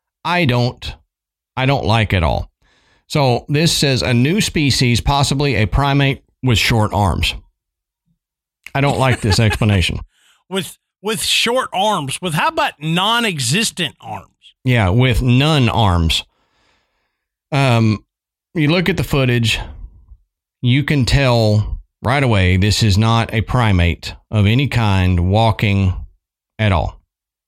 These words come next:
Speaker 2: Yeah.
Speaker 1: Um, there, there's no way that this, this is a flesh and blood animal and its kid or whatever walking, because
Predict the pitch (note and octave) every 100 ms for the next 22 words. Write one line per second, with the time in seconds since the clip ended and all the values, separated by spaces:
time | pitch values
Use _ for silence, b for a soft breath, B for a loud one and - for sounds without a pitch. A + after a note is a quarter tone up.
0 | _ _ - F#2 F2+ F#2 G2 G2+ A2+ F#2
1 | A#2+ C3 C3+ B2+ A#2 G#2+ G2+ A2+ G2+ -
2 | A2 G#2+ - G#2 F#2+ G2 F#2+ F#2+ F2 _
3 | _ _ _ _ _ _ _ _ C#3+ D3+
4 | C#3+ E3+ C#3 A2 G#2 A#2+ B2 B2 A#2 A2
5 | G#2 - _ _ _ _ _ _ - C3
6 | A2+ G2 F#2+ G#2 _ _ _ _ _ _
7 | _ _ _ _ _ A2 A2 G#2+ - -
8 | - A#2 F#2 F#2 F#2 F#2 F#2+ G2 F2+ F2
9 | F#2 G2 A2 A2+ - D#2+ F2+ - _ _
10 | _ _ _ _ _ - G2+ F2 A2 G2+
11 | G2 F#2+ F2 - -